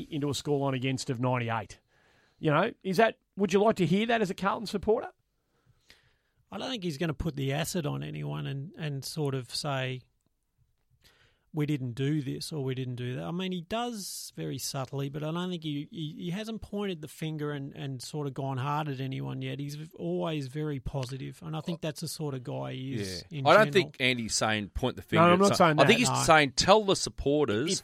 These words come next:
Speaker 1: If, yeah.
Speaker 3: uh, "All right, I, I, yeah, I understand. Oh, I'm the, I'm the guy interviewing." I said, "Oh, how come you didn't put a heavy clamp on, uh, Dustin Martin?"
Speaker 1: And why didn't you throw an extra number back?
Speaker 3: Well, and no,
Speaker 1: Yeah.
Speaker 3: no extra numbers there.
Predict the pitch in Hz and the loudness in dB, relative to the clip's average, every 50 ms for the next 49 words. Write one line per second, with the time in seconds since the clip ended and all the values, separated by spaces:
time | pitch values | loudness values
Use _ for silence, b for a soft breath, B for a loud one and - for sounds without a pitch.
0 | - - - - - 165 151 147 131 131 131 165 165 - - 156 143 135 - - | -10 -20 -20 -12 -8 -6 -2 4 6 8 8 8 6 10 10 10 10 10 8 8
1 | 143 143 110 139 147 143 - _ - 147 143 135 131 143 139 135 - - - - | 6 6 6 8 6 6 4 _ 4 6 6 8 6 6 4 2 -4 -4 6 10
2 | 151 139 127 - - 147 147 143 131 120 110 101 - _ _ _ _ _ _ _ | 10 10 10 10 8 6 6 8 6 6 4 4 0 _ _ _ _ _ _ _
3 | _ 135 131 131 123 101 113 117 110 110 107 107 110 101 104 107 101 107 104 - | _ 0 2 2 0 2 4 6 6 6 6 4 0 -2 -2 0 0 0 0 -2
4 | - - 135 123 120 107 139 185 - 202 196 180 151 151 135 - 131 117 107 120 | -2 2 4 4 4 6 4 2 2 2 0 0 -2 -2 -2 0 0 2 2 2
5 | 113 107 - - 117 110 104 - 107 101 98 95 92 85 95 95 95 90 - 107 | 0 0 -2 0 0 0 0 0 -2 -2 -2 -2 -4 -4 -4 -4 -4 -2 -2 -4
6 | 98 - - 92 92 95 92 - 156 156 165 175 185 180 180 170 160 - 180 165 | -4 -2 -6 -4 -2 -2 -2 -2 -2 0 2 4 4 4 4 2 0 2 2 2
7 | 151 147 151 147 - - 147 139 139 180 190 202 202 196 196 196 196 196 196 190 | 4 2 0 -2 -4 -4 -2 -2 0 4 8 10 10 12 12 10 10 8 8 8
8 | 190 190 190 190 185 175 - - 156 160 160 160 160 156 151 156 - - 139 139 | 8 8 6 6 4 2 2 4 4 4 4 8 8 8 8 8 4 6 6 8
9 | 139 135 - - 135 131 120 120 113 101 120 | 8 8 4 0 2 2 2 2 4 0 0